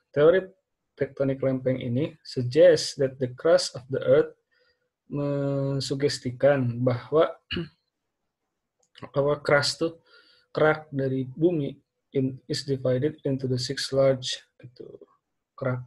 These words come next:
Crust tuh apa ya, saya lupa. Crust, crust, crust.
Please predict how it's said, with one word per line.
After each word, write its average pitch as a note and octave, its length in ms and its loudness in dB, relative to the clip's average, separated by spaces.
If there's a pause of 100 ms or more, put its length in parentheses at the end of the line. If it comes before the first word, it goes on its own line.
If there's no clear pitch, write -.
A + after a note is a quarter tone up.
(1200)
Crust - 520 -6
tuh E3 240 -4
apa C3 240 -8
ya, B2 80 -6
saya B2 160 -6
lupa. B2 400 -8
Crust, - 720 -8
crust, - 720 -10
crust. - 640 -12